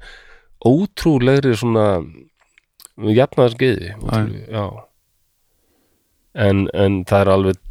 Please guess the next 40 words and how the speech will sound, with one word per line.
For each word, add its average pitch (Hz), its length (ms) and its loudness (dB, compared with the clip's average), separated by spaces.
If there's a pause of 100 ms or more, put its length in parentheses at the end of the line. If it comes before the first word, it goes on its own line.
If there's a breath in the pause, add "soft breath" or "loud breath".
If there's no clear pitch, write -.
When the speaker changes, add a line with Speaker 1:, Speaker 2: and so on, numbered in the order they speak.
Speaker 1:
til 107 480 2
tilvetninir 98 840 0
í 117 160 0
hana, 92 320 0
það 98 80 -8
sem 101 160 -8 (140)
bara 101 260 -8
henni 95 240 -2
líkaði 101 400 0
þetta 107 140 -6
ekkert. - 260 -12 (140)
Speaker 2:
Nei. 101 240 -6 (920 soft breath)
Speaker 1:
Skildi 113 380 0
ekkert 101 260 -2
í 104 120 0
því, 120 200 0
þú 95 160 0
veist, 92 220 -6
að, 95 160 -4 (300)
alltaf 107 340 0
vera 95 140 2
að - 40 -6
sanna 127 420 -2
sig. 90 220 -8 (800 soft breath)
Speaker 2:
Já, 131 220 0
Speaker 1:
Þáttur 113 160 4
Speaker 2:
þannig, 117 100 4
Speaker 1:
að 110 80 4
vera 110 140 4
Speaker 2:
já. 113 100 4
Speaker 1:
löngu 139 260 2
búin 175 380 0
að 80 80 -2
því. 78 80 -6
Speaker 2:
Já, 107 100 2
þannig 113 220 0
að 110 80 0
hún 120 100 0
var 110 200 0
f-, - 400 -16